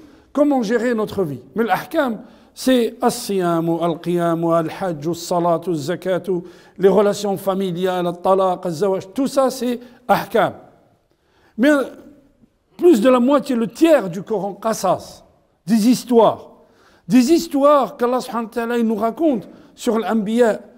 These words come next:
sur les gens qui sont passés avant nous, sur l'umam qui sont passés avant nous. Et derrière, il nous apprend comment, comment on doit gérer notre vie. Et là, on s'arrête juste sur comment le qasas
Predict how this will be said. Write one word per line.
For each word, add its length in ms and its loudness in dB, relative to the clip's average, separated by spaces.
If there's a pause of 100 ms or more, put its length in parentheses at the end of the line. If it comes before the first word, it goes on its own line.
sur 240 -2
les 120 0
gens 160 -2
qui 120 -10
sont 120 -2
passés 320 -2
avant 240 -2
nous, 400 -4
sur 300 -2
l'umam 540 2
qui 120 -6
sont 180 -6
passés 280 -4
avant 240 -4
nous. 260 -2 (380)
Et 80 0
derrière, 640 2 (240)
il 80 0
nous 240 2
apprend 800 -6
comment, 340 2
comment 480 -2
on 60 -2
doit 300 0
gérer 340 0
notre 300 -6
vie. 200 -14 (680)
Et 80 2
là, 140 4
on 120 2
s'arrête 640 0
juste 440 2 (520)
sur 360 -2 (720)
comment 220 0
le 60 -2
qasas 680 0